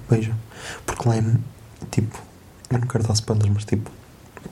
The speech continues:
o Vento dezasseis tem a, no filme tem a imagem que eu sempre tive dele, tipo, uma pessoa séria, uma pessoa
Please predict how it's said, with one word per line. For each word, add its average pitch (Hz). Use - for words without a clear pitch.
o 107
Vento 117
dezasseis 110
tem 110
a, -
no 120
filme 113
tem 117
a -
imagem 113
que 113
eu 117
sempre 113
tive 117
dele, 113
tipo, 107
uma 107
pessoa 107
séria, 107
uma 110
pessoa 107